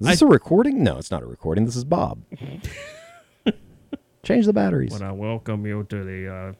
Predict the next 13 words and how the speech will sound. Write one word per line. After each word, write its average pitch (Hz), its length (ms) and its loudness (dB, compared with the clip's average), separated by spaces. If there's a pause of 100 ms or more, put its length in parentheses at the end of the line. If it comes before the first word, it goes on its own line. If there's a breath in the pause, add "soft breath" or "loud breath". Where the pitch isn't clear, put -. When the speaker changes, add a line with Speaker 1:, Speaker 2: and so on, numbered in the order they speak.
Speaker 2:
uh, - 20 -8
S 104 220 -6
E 101 120 -8
C 98 200 -12
offices. 101 800 -8 (280)
Speaker 1:
I 147 80 10
do 160 180 8
wanna 214 220 6
reserve 131 680 6 (480)
for 127 180 -2
any 151 400 4
Oklahoma 117 540 6
loss, 95 580 2